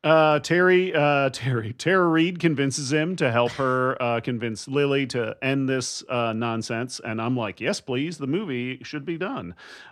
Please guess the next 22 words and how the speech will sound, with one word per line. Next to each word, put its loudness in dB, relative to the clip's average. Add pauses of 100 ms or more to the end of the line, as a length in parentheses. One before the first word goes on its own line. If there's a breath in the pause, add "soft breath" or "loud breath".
Uh, 2
okay, 2
next 0
day, 2 (420)
Dean 2
Cain 2
wakes 4
up. 4
He's -2
like, 0
"What 2
a 0
crazy 0
dream -2
I 0
had." -2 (200)
Uh-oh, 4
not 0
a -4
dream. -2 (580 loud breath)
He, -2 (240)
the 0